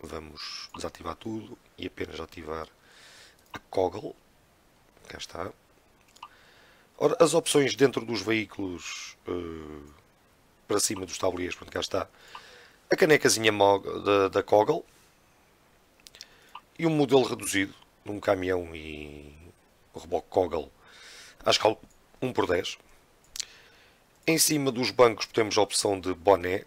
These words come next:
eh, penso que até se vê mal, eh, We Carry. E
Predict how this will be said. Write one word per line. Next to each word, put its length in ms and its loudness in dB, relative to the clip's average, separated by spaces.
eh, 280 -12
penso 260 -12
que 300 -12
até 160 -2
se 120 -6
vê 140 -8
mal, 800 -10
eh, 240 -14
We 100 -10
Carry. 420 -6
E 180 -10